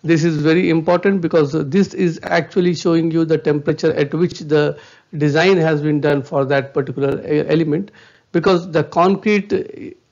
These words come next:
during the design stage, what is that, uh, temperature at which it is being cured is the same temperature one has to maintain when executing the work in the field. Otherwise, the results which you have got in the, during the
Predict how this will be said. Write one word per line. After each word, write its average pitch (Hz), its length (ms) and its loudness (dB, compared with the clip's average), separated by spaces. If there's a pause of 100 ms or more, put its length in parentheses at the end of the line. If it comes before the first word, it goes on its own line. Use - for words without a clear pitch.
(420)
during 185 300 2
the 208 80 2
design 170 420 2
stage, 147 460 0
what 156 480 -2
is 175 160 0
that, 160 260 -2
uh, 160 160 -4 (320)
temperature 156 480 0
at 139 220 0
which 175 240 2
it 156 100 -2
is 151 100 0
being 143 280 -2
cured 147 480 2 (380)
is 156 120 -2
the 147 120 2
same 202 300 4
temperature 180 540 2
one 147 160 2
has 147 260 2
to 156 120 -2
maintain 147 560 2
when 147 360 2
executing 143 840 -4
the 131 100 0
work 135 280 0
in 139 100 -2
the 127 100 -2
field. 131 400 -2 (400)
Otherwise, 160 500 2 (400)
the 151 320 0 (180)
results 175 420 2
which 180 240 -2
you 175 120 2
have 147 280 0
got 170 260 0
in 160 180 0
the, 151 320 2
during 151 360 2
the 143 380 0